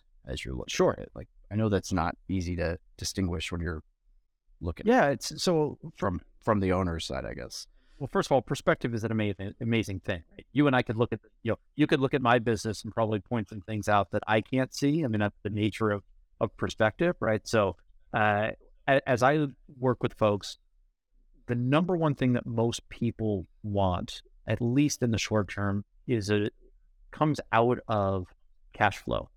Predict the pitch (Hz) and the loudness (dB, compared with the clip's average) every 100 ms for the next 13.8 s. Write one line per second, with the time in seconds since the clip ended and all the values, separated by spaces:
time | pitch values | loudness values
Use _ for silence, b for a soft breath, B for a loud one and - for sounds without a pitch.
0 | _ _ _ _ _ _ _ 123 110 113 | _ _ _ _ _ _ _ 0 4 4
1 | 113 98 107 98 92 139 175 185 180 170 | 2 -2 -2 -2 -2 0 0 2 2 0
2 | - _ - 107 95 110 101 - 104 101 | -4 _ -2 -2 0 0 -2 0 0 0
3 | 101 95 - - 175 180 165 156 - _ | 0 -4 -4 -4 0 2 2 2 -2 _
4 | - 104 101 - 104 - 110 113 - 117 | -6 -2 -2 -2 -4 -2 0 0 0 -2
5 | 117 107 135 131 120 120 151 156 156 123 | -2 0 2 4 2 2 2 2 0 -2
6 | 107 98 107 101 104 107 107 101 101 - | -6 -2 -2 0 -2 -2 0 0 -2 -2
7 | 104 101 98 - 101 98 98 120 156 170 | -4 -4 -6 -6 -6 -4 -4 0 4 4
8 | 165 - 127 - 139 143 110 120 117 - | 2 0 -2 4 4 4 2 2 2 2
9 | 113 101 - 110 101 - - 104 - - | -2 -2 -8 -8 -8 -8 -8 -8 -8 -2
10 | 131 127 113 104 104 - _ - 110 - | -2 0 0 0 0 -8 _ -2 -2 0
11 | 117 107 - - 143 117 - - _ _ | -4 -4 -6 -2 2 2 0 -14 _ _
12 | _ - - 107 95 - 107 - 101 92 | _ -8 0 0 0 -2 -4 0 0 2
13 | 95 92 87 - 92 - - | 2 0 -2 -4 -6 -6 -12